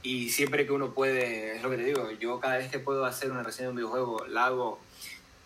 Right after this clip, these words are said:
crítica totalmente, o sea, por mucho que me, que me consigan los, los códigos como, como tal y, y demás, mm, tú tienes que ser crítico y tienes que saber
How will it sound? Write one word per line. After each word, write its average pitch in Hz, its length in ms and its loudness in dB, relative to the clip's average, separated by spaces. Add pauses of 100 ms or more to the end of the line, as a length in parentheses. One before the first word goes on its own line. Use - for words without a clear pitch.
(100)
crítica 127 380 0
totalmente, 113 420 -2
o 123 40 0
sea, 107 460 0
por 104 140 -4
mucho 120 320 -4
que 123 100 -4
me, 120 560 -2
que 120 80 -2
me 120 120 -2
consigan 113 500 -2
los, 107 500 0 (760)
los - 120 -4
códigos 123 640 4
como, 104 580 -2
como 101 180 -8
tal 143 340 -2
y, 110 160 -6 (240)
y 98 60 -12
demás, 107 380 -2 (180)
mm, 127 160 -8 (300)
tú - 100 -14
tienes 113 200 0
que - 60 -4
ser 127 180 -2
crítico 139 380 0
y 135 40 0
tienes 127 220 0
que 127 80 -4
saber 117 500 0